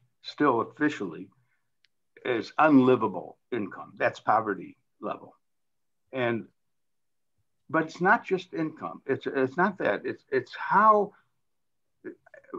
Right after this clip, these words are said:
the office, you remember the, you know the film, what is called The Office, and the, the office becomes a playground. Uh, we, we're all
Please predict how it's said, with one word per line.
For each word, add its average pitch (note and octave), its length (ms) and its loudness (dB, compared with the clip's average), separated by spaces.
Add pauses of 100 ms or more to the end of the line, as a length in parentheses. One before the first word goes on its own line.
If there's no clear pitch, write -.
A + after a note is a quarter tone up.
(1040)
the C#3+ 240 2
office, G3 500 4
you C3 540 -4
remember E3 340 2
the, A#2 240 0
you C3+ 120 0
know D#3+ 160 2
the C3 120 0
film, C3+ 680 2
what B2 220 -4
is G2+ 160 -6
called A#2 300 2
The G#2 120 0
Office, B2+ 560 0 (120)
and G2 140 -10
the, F#2 80 -12 (380)
the G2+ 220 -12 (180)
office C#3 300 2
becomes A#2 320 -4
a G#2+ 60 -8
playground. B2+ 800 2 (320)
Uh, F2+ 300 -14
we, G#2 160 -8
we're A2+ 240 2
all A#2+ 420 6